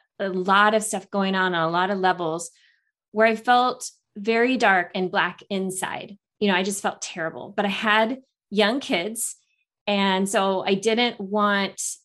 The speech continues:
to just wallow in that. And I also had a business, <laughs> right? So, I mean, life, life goes on, right? You're running a business, you got kids, you can't necessarily bring that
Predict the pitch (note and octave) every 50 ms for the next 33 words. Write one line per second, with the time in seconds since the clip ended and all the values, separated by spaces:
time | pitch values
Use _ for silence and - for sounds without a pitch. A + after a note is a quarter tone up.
0 | _ _ _ - G#3+ G3+ G#3 G3+ F#3+ F#3+ F#3+ E3 - F#3+ F#3 G#3 G3 G#3+ A#3+ F#3
1 | D#3+ E3 D#3 C#3+ D#3+ D#3+ D3 F3 A#3 - C4 C4+ C#4+ D#4 - F4+ F4+ E4+ F4+ F4+
2 | F#4 A#4+ A#4+ A#3+ D3+ - - - - - E4 F4 - - A#4 F#4 F#4 - - -
3 | D#4+ D4 C#4 D#4 D4 C#4 C4 C#4+ E4 A4 A#4 A4 - - _ _ _ _ _ _
4 | - - - C4+ D4 E4+ B4+ C5 - - A#4 A4 F4 F#4 G#4 C#5+ A#4 A3 F3+ G#3
5 | B3 C#4 D#4 C#4+ C#4 C#4 B3 C4+ D4 D#4 E4 D#4+ D#4 - E4+ E4+ D4+ F4 F4 E4+
6 | E4+ C4 C#4 C4+ D4 D4 C#4+ - - - E4+ E4 E4 E4 C#4+ B3+ C4+ - - -
7 | E4+ D4 D4 - C4+ C#4+ D4+ C#4+ C4+ D4+ D4+ C#4+ C#4 B3+ B3 G#3 A3 B3+ B3+ B3+
8 | C4 C4 B3 A3 A3 G#3+ G#3 G#3 -